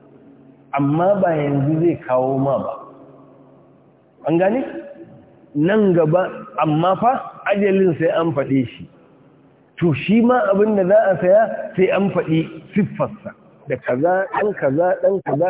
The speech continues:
ɗan kaza. An gane a yi ittifaƙi a kansa.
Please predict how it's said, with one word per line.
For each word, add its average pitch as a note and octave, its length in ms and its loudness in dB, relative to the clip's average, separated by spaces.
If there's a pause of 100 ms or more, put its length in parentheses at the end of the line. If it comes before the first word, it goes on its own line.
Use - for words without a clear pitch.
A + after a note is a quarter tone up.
(120)
ɗan - 200 -2
kaza. A#2 360 -6 (960)
An F3 140 2
gane G3+ 220 2
a - 100 -2
yi E3+ 180 -2
ittifaƙi F3 640 -2
a A#2+ 60 -4
kansa. B2 420 -6